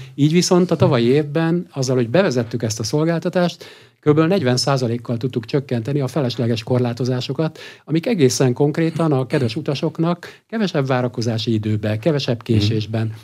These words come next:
Speaker 1: és sokkal, ö, flottabb szolgáltatásba mérhető. És ugye ez az a szolgáltatás, amit most kibővítettünk a Hungaromettel, még egyszer, ö, ö,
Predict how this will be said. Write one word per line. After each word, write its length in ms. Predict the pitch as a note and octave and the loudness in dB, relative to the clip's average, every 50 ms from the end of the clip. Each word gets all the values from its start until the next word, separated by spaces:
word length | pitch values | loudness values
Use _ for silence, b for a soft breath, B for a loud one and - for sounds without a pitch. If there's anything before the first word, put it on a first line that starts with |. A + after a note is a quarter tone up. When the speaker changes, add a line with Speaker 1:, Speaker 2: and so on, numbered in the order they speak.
| _ - | _ -16
Speaker 1:
és 100 | C#3+ - | -14 -8
sokkal, 540 | - - D#3+ D3+ - - A#2+ A#2+ A#2 A2 A2 - | -2 -2 -2 0 0 -2 -2 -2 -2 -4 -6 -8
ö, 140 | - B2 A2+ G#2+ | -6 -4 -4 -2
flottabb 500 | A2 - - B2+ - - - A2+ G#2+ - | -2 0 -2 -2 -2 -4 -6 -6 -6 -4
szolgáltatásba 1000 | - - B2+ G#2+ G2+ A2 G#2 G#2 G#2 A2 G#2+ A#2 G#2+ A2 G#2+ A2+ A2+ G#2+ G#2 G#2+ A2 | -4 -2 -2 0 0 -2 -2 -4 -4 -6 -4 -2 -2 -2 -2 -2 -2 -2 -2 -4 -6
mérhető. 680 | A2 G#2+ G#2+ A2 G#2+ A#2 C#3 C3+ - F#3 G3 G3+ G3+ B B B B B B B B | -4 -4 -4 -2 -2 -2 -4 -2 0 2 2 2 0 B B B B B B B B
És 120 | - A#2+ | -4 0
ugye 220 | D#3 C#3 D3+ D#3 - - | 2 4 2 2 2 2
ez 180 | A3+ G#3+ E3 | 4 6 6
az 100 | D#3+ B2 | 6 4
a 80 | C#3 B2 | 4 2
szolgáltatás, 800 | - - E3 D#3+ C#3+ C3 A#2+ A2 A2 A2 A2 B2 D#3+ G3+ G#3 - | 2 4 6 6 6 6 2 0 0 -2 -4 -4 -4 -4 -2 -2
amit 220 | F#3 C#3 C#3 - | 0 -2 -2 -2
most 180 | C#3+ C3 - - | -2 -6 -4 0
kibővítettünk 800 | - F#3+ C#3+ B2+ A#2+ A2+ A2+ A2 B2 G#2+ G#2+ - B2+ A#2+ A#2 | 0 2 4 4 2 2 0 -2 -4 -6 -4 -2 -2 -2 -2
a 60 | A2 F#2+ | -2 0
Hungaromettel, 800 | G#2+ A#2+ D3 G#3 A3+ G3+ F#3 D#3+ D3 - - C#3+ C3+ C3+ C3+ C#3 B B B B B B B B B _ - | 0 0 2 2 2 2 0 0 -2 -2 -2 0 0 0 -2 -4 B B B B B B B B B _ 0
még 160 | C3 C3+ A#2+ | 0 2 2
egyszer, 500 | B2 A2+ A2 - - A#2 A2 A#2 A2+ C3 - | 2 0 -2 -4 -2 0 0 0 -2 -4 -6
ö, 60 | - | -6
ö, 220 | C3+ A#2 A#2 A2+ | -4 -2 0 0